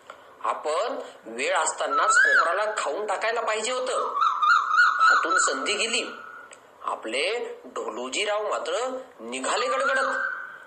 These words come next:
पुढे आडवा आला वाघोबा. वाघोबानं विचारलं, "अरे ढमढम ढोल, खरं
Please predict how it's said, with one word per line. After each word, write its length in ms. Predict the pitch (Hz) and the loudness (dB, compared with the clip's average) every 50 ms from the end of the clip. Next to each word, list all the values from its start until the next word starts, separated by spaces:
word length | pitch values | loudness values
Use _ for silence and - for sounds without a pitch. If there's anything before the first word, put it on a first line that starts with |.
| - - - - - - - - - - - - - - | -20 -20 -20 -20 -20 -20 -18 -18 -18 -18 -20 -8 -2 0
पुढे 200 | 1077 1077 659 - | 0 2 4 4
आडवा 360 | - - - - - 185 196 | 4 4 4 4 4 4 4
आला 300 | 190 185 180 180 196 202 | 4 4 2 2 2 2
वाघोबा. 800 | 190 170 156 147 - 151 180 185 190 185 180 165 147 135 127 117 110 107 98 95 90 - - - - - - - - 50 50 50 50 50 50 50 50 50 50 50 50 50 50 50 - - - - - - - 1077 1077 1077 - 1077 1077 1077 1077 - - - 1077 1077 1077 1077 - - 1077 1077 1077 1077 - - - - - - - | 2 2 2 0 0 0 0 0 0 2 2 2 2 2 0 0 -2 -2 -2 -2 -4 -6 -8 -14 -16 -8 -4 -2 0 0 2 2 2 2 2 2 2 2 2 2 2 2 0 0 0 0 0 0 0 0 0 2 2 2 2 2 2 4 4 4 2 2 2 4 4 4 4 4 4 4 4 4 4 4 4 4 4 4 2
वाघोबानं 560 | - - 143 147 151 160 175 190 190 208 220 | 2 0 0 0 0 0 0 0 0 0 0
विचारलं, 760 | 214 214 214 240 240 233 240 247 233 226 214 190 165 - - - - 1077 1077 1077 1077 1077 1077 - | -2 -2 0 0 0 0 0 0 0 0 0 -2 -2 -4 -4 0 2 4 6 6 8 8 8 6
"अरे 240 | - - - - - | 6 6 4 4 2
ढमढम 540 | - - - 190 208 220 208 220 247 254 254 | 0 0 0 0 0 0 -2 -2 -2 -2 -2
ढोल, 500 | 240 254 269 277 269 277 262 269 269 262 - - - - - - - _ - _ - | 0 0 2 2 2 0 -2 -4 -6 -8 -10 -16 -20 -20 -20 -20 -20 _ -20 _ -8
खरं 260 | - - - 254 302 | -4 -2 0 0 2